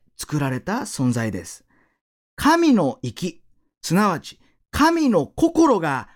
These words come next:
あなたに注ぎ込まれて、あなたは作られたのです。ロボットのようにではなく、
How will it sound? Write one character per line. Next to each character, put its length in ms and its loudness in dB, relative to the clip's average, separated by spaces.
あ 120 2
な 180 4
た 140 -4
に 160 -4
注 180 -2
ぎ 120 2
込 120 2
ま 160 4
れ 100 0
て、 380 -2
あ 120 4
な 140 2
た 160 -4
は 320 2
作 180 0
ら 120 4
れ 80 0
た 100 -4
の 100 -6
で 140 -12
す。 180 -20
ロ 240 4
ボ 140 4
ッ 60 -16
ト 120 2
の 100 2
よ 80 2
う 60 2
に 80 2
で 80 0
は 160 -4
な 160 -2
く、 260 -6